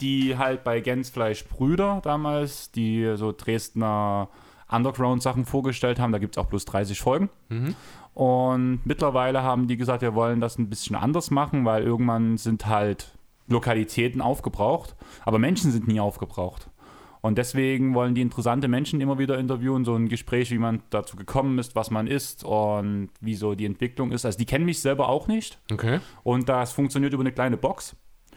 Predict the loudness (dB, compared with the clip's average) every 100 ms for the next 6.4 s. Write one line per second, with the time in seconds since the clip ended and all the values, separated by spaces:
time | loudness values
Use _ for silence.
0 | -6 0 2 2 0 0 0 2 0 0
1 | 0 0 -6 _ _ -6 -4 0 0 0
2 | 0 2 2 0 0 0 0 -2 -2 -2
3 | 0 0 0 0 0 0 -4 _ _ -20
4 | -20 -20 -20 -20 -6 0 2 4 2 2
5 | 0 -2 -6 0 0 2 0 0 0 0
6 | 0 -2 -4